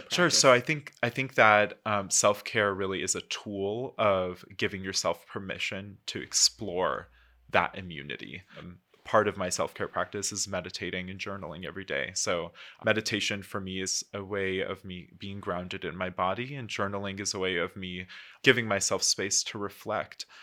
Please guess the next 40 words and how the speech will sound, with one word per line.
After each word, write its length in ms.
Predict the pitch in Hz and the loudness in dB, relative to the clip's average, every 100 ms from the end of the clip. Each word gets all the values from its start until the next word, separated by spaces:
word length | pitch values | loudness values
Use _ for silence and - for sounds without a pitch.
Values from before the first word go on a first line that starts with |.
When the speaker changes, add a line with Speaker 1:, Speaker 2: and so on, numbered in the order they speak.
| - - | -20 2
Speaker 1:
on 180 | 107 104 | 2 4
who 160 | 101 | 0
I 100 | 98 | 0
am 220 | 95 95 92 | 0 -2 -4
in 120 | 92 | -8
this 240 | 87 - | -2 -2
moment. 400 | 92 87 85 82 - - - - | 0 -6 -6 -10 -14 -18 -18 -8
And 100 | 120 | 6
I 60 | 127 | 8
think 220 | 127 143 | 8 8
that 420 | 139 123 120 - _ _ - | 12 12 12 6 _ _ 0
so 220 | - 131 | 6 6
often 520 | - 131 - 120 107 | 10 8 6 0 0
we 100 | 110 | -2
neglect 600 | 107 104 107 104 107 - | -2 -2 4 6 6 4
self-care 720 | - - 98 - - 110 101 | -2 0 0 -4 -4 2 4
as 200 | 85 95 | 4 2
a 60 | 101 | -2
means 520 | 92 95 98 95 - - | -6 -8 -8 -4 -4 -2
of 360 | 101 95 90 85 _ | -2 -2 -4 -8 _
being 380 | 107 107 104 95 | -8 -6 -6 -10
productive 520 | - 104 95 90 104 90 | -8 -2 -2 -2 -4 -4
agents 460 | 80 98 95 90 | -6 -6 -10 -10
in 100 | 90 | -10
society. 720 | 90 87 - 80 71 78 80 - - - - | -8 -4 -2 -2 -4 -8 -10 -12 -20 -20 -10
In 160 | - 117 | -4 -4
order 360 | - 113 117 113 | 2 4 6 4
for 300 | - 117 80 | 4 2 4
us 260 | 101 - | 4 2
to 300 | - 110 95 - _ | -2 -4 -6 -10 _
create 640 | - - 104 98 95 - - | -8 -4 0 2 2 -2 -8
an 140 | 101 101 | -8 -4
equitable 500 | 101 - 98 95 80 | -4 -4 -8 -6 -6
society, 580 | - - 101 92 90 90 | -4 -2 0 0 -2 -6
we 180 | 101 | -8
must 340 | 104 98 92 - | -4 -2 0 0
start 320 | - 90 - | 2 0 -2
with 120 | 95 | -6
ourselves. 680 | 82 95 - 52 - - | -6 -4 -6 -8 -8 -6
Speaker 2:
Yeah. 80 | - | -4